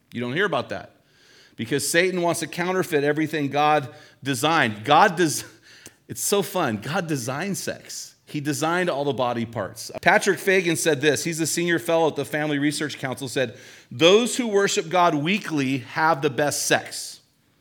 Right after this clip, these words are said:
So I'm gonna start right there. And so we have this sex box. And I wanna share with you some tools in this sex box I think will really help you.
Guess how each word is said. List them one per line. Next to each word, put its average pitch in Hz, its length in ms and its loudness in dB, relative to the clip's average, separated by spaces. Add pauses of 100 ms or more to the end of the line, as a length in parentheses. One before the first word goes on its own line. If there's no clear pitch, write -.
(420)
So - 140 -8
I'm 160 120 4
gonna 202 140 2
start - 680 6 (440)
right 165 420 2
there. 147 420 2 (260)
And 123 100 -6
so 156 160 2
we 151 200 0
have 202 300 2
this 190 240 2
sex - 300 2
box. 127 540 -4 (340)
And 131 100 -4
I 131 40 0
wanna 160 200 0
share 196 280 2
with 190 100 4
you 170 80 0
some 147 180 -2
tools 233 380 -4
in 196 60 -4
this 170 160 -2
sex 175 200 -2
box 165 160 -2
I 156 60 -8
think 165 160 -4
will 160 80 -2
really 156 220 0
help 165 280 -2
you. 107 260 -6